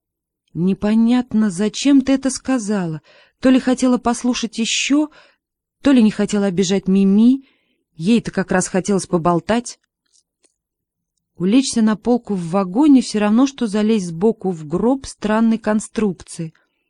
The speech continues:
Страшно забираться в такой ящик. Впрочем, когда придёт время, из него всегда можно выбраться, боковой стенки-то нет.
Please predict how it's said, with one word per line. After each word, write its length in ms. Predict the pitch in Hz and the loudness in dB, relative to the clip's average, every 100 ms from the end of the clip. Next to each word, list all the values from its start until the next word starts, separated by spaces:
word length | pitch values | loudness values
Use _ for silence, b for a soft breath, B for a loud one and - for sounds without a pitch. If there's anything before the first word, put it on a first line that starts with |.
| _ _ _ _ _ _ | _ _ _ _ _ _
Страшно 560 | - - 247 208 190 | -8 -2 0 0 -2
забираться 480 | 175 180 196 214 - | -2 0 2 0 -2
в 80 | - | -6
такой 320 | 190 - 208 | -6 0 0
ящик. 480 | 190 202 160 165 - | 2 0 0 -6 -12
Впрочем, 560 | - 214 233 226 202 - b b b | -10 -2 -2 -2 -6 -8 b b b
когда 320 | - 180 208 | -8 -2 -2
придёт 400 | 208 196 190 - | 0 -2 -2 -4
время, 380 | 170 254 277 240 | 0 4 6 6
из 100 | 190 | 4
него 220 | 196 190 | 0 0
всегда 440 | 185 202 175 180 233 | -4 -6 -2 2 4
можно 300 | 240 220 233 | 4 4 2
выбраться, 640 | 214 220 165 165 - 160 | 2 0 0 -4 -6 -8
боковой 460 | 151 - 196 214 202 | -8 -4 -2 0 -2
стенки-то 580 | - 226 190 - - | -2 -2 -2 -4 -2
нет. 400 | 165 165 240 - | 0 0 -2 -6